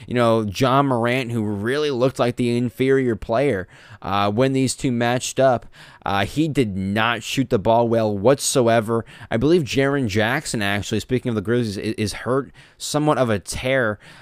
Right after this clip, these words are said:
I don't quite know where, but I think he's gonna miss some ti-, time for the Grizzlies. So watch out for the Pelicans now, especially,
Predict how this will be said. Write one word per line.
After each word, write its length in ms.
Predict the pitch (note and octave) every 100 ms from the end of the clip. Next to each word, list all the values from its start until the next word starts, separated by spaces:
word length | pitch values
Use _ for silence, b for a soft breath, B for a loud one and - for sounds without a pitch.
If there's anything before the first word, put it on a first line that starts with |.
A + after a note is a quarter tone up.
| B -
I 240 | - - A2
don't 240 | C3 C#3+
quite 240 | - C#3 B2+
know 180 | B2
where, 340 | A#2+ A#2+ B2 A2+
but 140 | G#2+
I 80 | G#2
think 240 | - D3
he's 220 | - D#3 -
gonna 180 | C3+
miss 200 | A2 A2
some 200 | - G#2
ti-, 340 | F#2+ G2 F#2+ G2 -
time 240 | A2+ G#2
for 140 | F#2 F#2+
the 100 | F#2
Grizzlies. 420 | G2 F#2+ A2 A2
So 100 | G2
watch 280 | G2 B2 C#3
out 140 | B2+
for 80 | A#2+
the 100 | A2+
Pelicans 480 | A#2+ A#2+ A#2+ G#2+ G#2
now, 280 | A2+ C3
especially, 560 | G2 - B2+ C#3+ G2+